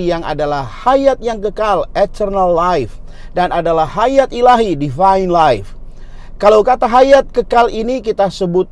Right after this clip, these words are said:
hidup yang kekal, bukankah kita langsung akan berpikir bahwa yang dimaksud adalah hidup dalam kekekalan nanti?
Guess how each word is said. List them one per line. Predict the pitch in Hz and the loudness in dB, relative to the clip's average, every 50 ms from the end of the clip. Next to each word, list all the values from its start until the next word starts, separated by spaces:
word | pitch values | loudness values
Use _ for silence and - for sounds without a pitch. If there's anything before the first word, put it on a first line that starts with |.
| - | -8
hidup | - 156 185 269 320 349 339 330 - 175 | -8 -2 0 0 0 2 0 -2 -2 0
yang | 202 208 196 202 196 | 0 2 2 0 -2
kekal, | 202 208 - 247 233 196 175 180 185 202 - - - - - - | -6 -6 -2 2 2 4 4 2 0 -4 -8 -14 -20 -20 -12 -10
bukankah | 311 285 311 302 277 247 226 226 202 | -2 0 2 2 2 4 4 4 4
kita | 175 175 190 185 190 | 4 2 2 2 4
langsung | 190 185 185 180 196 180 | 4 2 2 0 -2 -2
akan | 180 165 190 180 170 | 0 0 0 0 0
berpikir | - - - 180 165 196 185 175 | -2 -4 -4 -6 -4 -4 -2 0
bahwa | 165 170 165 175 175 | 0 0 2 2 0
yang | 175 170 170 | 0 0 0
dimaksud | 165 165 175 220 262 247 - 294 | -2 -2 -2 -2 -4 -4 -6 -2
adalah | - 233 208 185 190 202 202 - - 113 - - - - - - | 0 0 2 2 2 2 2 0 -2 -6 -10 -12 -16 -20 -18 -18
hidup | - - - 233 196 208 240 208 - - - | -12 -6 -4 -2 0 0 -2 -2 -4 -8 -16
dalam | 147 156 196 196 196 196 185 185 | -2 2 4 4 4 4 0 -2
kekekalan | - 196 170 - 196 - 196 202 208 220 226 226 | -4 -6 -6 -6 -4 -2 0 2 2 2 0 -2
nanti? | 226 233 220 233 277 349 370 | -4 -6 -6 -8 -10 -10 -10